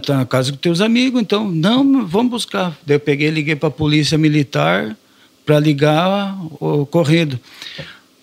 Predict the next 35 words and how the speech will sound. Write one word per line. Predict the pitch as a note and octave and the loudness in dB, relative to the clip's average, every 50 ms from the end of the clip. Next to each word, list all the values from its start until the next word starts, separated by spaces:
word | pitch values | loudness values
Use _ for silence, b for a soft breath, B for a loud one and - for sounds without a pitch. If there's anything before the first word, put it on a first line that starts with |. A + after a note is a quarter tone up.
| _ _ _ _ _ _ - F4 C4 - | _ _ _ _ _ _ -20 -18 -12 -4
Depois | F#3 D3+ F3+ D3 - G#3 G#3+ F3+ | 0 0 0 2 2 2 2 2
de | F#3 | 0
vinte | E3+ F3+ G#3+ A3 - - | -2 0 0 0 -2 -2
e | |
quatro | - - G3+ G3+ F3+ - F3 F3+ | -2 0 0 0 0 2 2 4
horas | F3 F3 F#3 G3 G#3 G#3+ F#3+ - | 4 4 4 4 2 0 0 -2
que | - - - G#3 | -4 0 0 2
liberaram | G3 F#3 G3+ F3 F3+ F#3 F3 E3+ F3 F3 F3+ F#3+ G3 F#3+ | 2 2 2 2 4 4 4 4 4 4 4 2 2 0
pra | G3 G3 F#3+ F3+ | 0 0 -2 0
poder | - F#3+ F#3 F3+ F#3+ | 0 -2 0 0 0
vir | E3+ E3 F#3 F#3+ F#3 | 0 2 0 0 0
fazer | E3 - F3+ E3+ D#3+ F3 F3 | -2 -2 -4 -2 -2 -2 -2
a | F3 | -2
tal | E3+ F3 F3 F3+ | 0 0 0 0
da | F3 F3 | 0 -2
ocorrência. | E3+ - F#3 E3+ D3+ C#3+ D3+ D3+ C#3+ C3 - - B2+ | -4 -4 -2 -2 0 0 0 0 0 -2 -6 -8 -6
Depois | C#3 D3 C#3 - D#3 D#3 | -6 -4 0 0 0 2
de | E3 | 2
vinte | D3+ E3 E3+ D3 - | 0 0 0 -2 -2
e | D#3 | -2
quatro | - E3 D#3+ D3+ - D#3 D3+ | 0 0 0 0 0 2 2
horas, | D3+ D#3 F3 F#3+ G#3+ G3+ | 2 2 0 0 -2 -2
o | A3+ A#3+ | -2 -2
menino | A3+ A#3 G3+ F3 F3+ F3+ F3 D3+ | 0 0 0 2 0 0 0 -2
sumiu. | C3 - - B2 B2 C3+ D#3+ D#3 B2 - B B B B B B B - | -2 -4 -4 -2 0 0 0 -2 -4 -8 B B B B B B B -2
Ele | C3+ C3+ C#3+ C#3+ | 0 2 2 2
tava | - D3 D#3 E3 E3+ | 2 2 2 4 4
na | E3+ D#3+ D#3 D#3 | 4 4 4 4
época | E3 E3+ D#3+ - - G#3 | 4 2 -2 0 -2 0
desse | G3+ A3 G#3 - - G#3+ G#3 F#3+ F3+ F3 E3+ D#3+ D#3 D3 D3 C#3+ C#3 C3 C3 C3 | 2 2 0 0 0 2 2 4 4 2 2 2 2 2 2 2 2 0 0 2
Luiz, | C3+ C#3 D3+ E3 D#3+ D3 C#3+ C#3+ | 2 4 4 4 2 2 -2 -6
é, | C3+ B2 B2+ C3 C3 B2 A#2+ A#2 A2+ A2 G#2+ G#2 | -4 -2 0 0 0 0 -2 -2 -4 -4 -6 -6
Luiz | A2 A#2+ C3+ D#3 D#3+ C3 | -2 2 4 4 4 2
Mo-, | D3+ D3 C3+ B2+ B2 A#2+ A2+ | 2 0 0 0 -2 -4 -4
Moraes, | A#2 A#2 A2+ A2+ C#3+ E3+ F#3 D3+ - - - - | -4 -2 0 2 2 2 2 2 0 -2 -4 -8